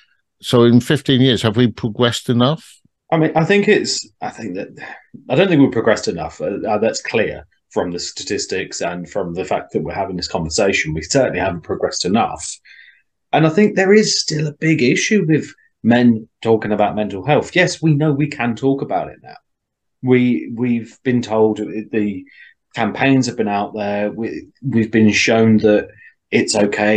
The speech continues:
Speaker 2: Some of the big celebrities have come out and said, "Look, I've been struggling with issues, follow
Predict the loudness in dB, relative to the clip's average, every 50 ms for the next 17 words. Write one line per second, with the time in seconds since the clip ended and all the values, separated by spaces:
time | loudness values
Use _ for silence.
0 | 2 0 0 -2 -2 -2 -2 -4 0 0 0 0 0 -4 -4 0 0 0 2 2
1 | 0 -2 0 -2 -2 -2 0 -2 -4 -6 -6 -10 -6 -4 -2 -2 -2 -2 -2 -6
2 | -8 -6 -6 -4 -2 0 0 0 0 -2 -4 -6 -4 -4 -6 -6 -4 -4 -4 -4
3 | -4 -4 -4 -4 -2 -2 -2 -2 -2 -4 -4 -4 -4 -4 -2 -2 -2 -2